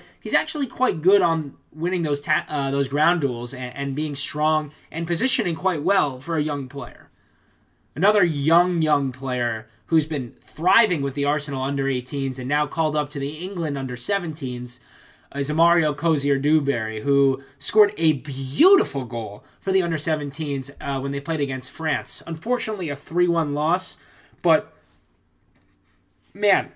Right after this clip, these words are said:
it was a lovely first-time finish with his left foot into the bottom corner after Mainoo, who's a big, big, big talent for the United, Manchester United setup.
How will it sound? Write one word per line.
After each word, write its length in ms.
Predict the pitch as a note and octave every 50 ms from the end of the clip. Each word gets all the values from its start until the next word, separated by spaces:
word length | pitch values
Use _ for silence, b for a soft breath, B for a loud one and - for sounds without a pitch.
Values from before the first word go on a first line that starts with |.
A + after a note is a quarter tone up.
| _ _
it 100 | - G3
was 160 | F#3+ F3+ -
a 80 | C3 A#2
lovely 540 | B2+ C3 C#3 D3+ F3+ G3 G#3 F#3+ G3 F3 E3
first-time 460 | - - F3 E3+ - - E3 D#3 C#3+
finish 340 | C#3+ - D#3 D#3 D3 D3 -
with 100 | C3+ C3+
his 120 | C3 B2
left 220 | C#3 C#3 C3 -
foot 180 | - - D3 C#3
into 200 | C3 C3+ - C#3+
the 80 | C#3 C3
bottom 320 | B2+ C3 C3 C3 B2+ B2
corner 400 | A#2+ - C#3+ C#3 C3+ C3+ C3+ B2+
after 400 | C3 C#3 C3+ - C#3 B2+ B2 A#2+ B B B B B B
Mainoo, 420 | C#3+ E3+ F3 F#3 F3 D#3 C#3+ C3+
who's 200 | C3+ C#3+ C#3 B2+
a 140 | B2 A#2+ A#2+ _ _ _ _ _ _ -
big, 260 | B3+ B3+ G3+ D3+ -
big, 240 | E3+ D3+ C3+ A#2+ A#2+
big 220 | C#3+ C#3 C3 A#2+
talent 380 | - C#3 C#3 C3 A#2+ A#2+ A#2+ -
for 120 | - B2+
the 120 | A#2+ A#2+
United, 580 | A#2+ C3 C3+ C3+ C3+ C3+ C3 B2+ A#2+ A2+ A#2 - _ _ _ B B B B B B -
Manchester 420 | D3+ D3+ D3+ C#3+ D#3+ C#3 - C#3+
United 380 | C#3 C3+ C#3 C#3 C#3 C3 B2 A#2+
setup. 480 | - - A#2 A#2 A#2+ A#2 A#2 A#2 -